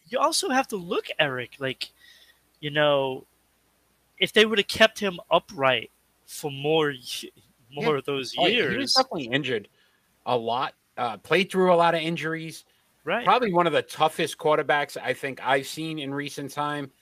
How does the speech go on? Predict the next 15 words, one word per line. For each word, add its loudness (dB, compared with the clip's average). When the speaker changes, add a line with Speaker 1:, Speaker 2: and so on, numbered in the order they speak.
Speaker 2:
where 4
it -4
looked, -2
uh, 0
half 2
the -10
time 0
like -4
he -8
wanted 0
to 2
get 2
hit. -6
<laughs> -12
Um, 0